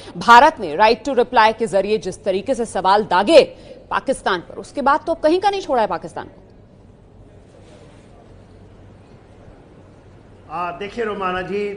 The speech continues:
Speaker 2: ये पाकिस्तान के, खास करके इमरान खान नियाजी की धज्जी उड़ा दी,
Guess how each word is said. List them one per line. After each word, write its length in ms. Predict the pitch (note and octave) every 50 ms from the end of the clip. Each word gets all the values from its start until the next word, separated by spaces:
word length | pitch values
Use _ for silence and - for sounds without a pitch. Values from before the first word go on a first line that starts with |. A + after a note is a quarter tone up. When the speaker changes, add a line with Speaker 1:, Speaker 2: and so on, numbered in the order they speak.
| G3 -
Speaker 2:
ये 260 | F3 E3+ F#3 F#3 F#3+ F#3
पाकिस्तान 800 | F3+ F#3 - E3+ F3 F3+ - F3+ E3+ - - F#3+ F#3 F#3+ G3
के, 300 | F#3 - F#3+ F#3+ F#3 F#3
खास 380 | F3+ - D#3 D#3+ E3 E3 E3 -
करके 280 | - F3+ D#3 - F#3 F3
इमरान 340 | E3 E3 D#3+ E3+ F3 F3+ F3
खान 400 | F3 - E3+ E3+ E3+ E3+ D#3+ - - - - -
नियाजी 480 | D3 E3+ F#3+ F#3+ G3 G3+ G3+ E3+ G#3 G3+
की 140 | - G3
धज्जी 420 | F3+ - - C3+ F#3 F#3+ - - G#3+
उड़ा 260 | G3 F3+ F3 D#3+ D3+
दी, 260 | C3+ D3+ D3 - -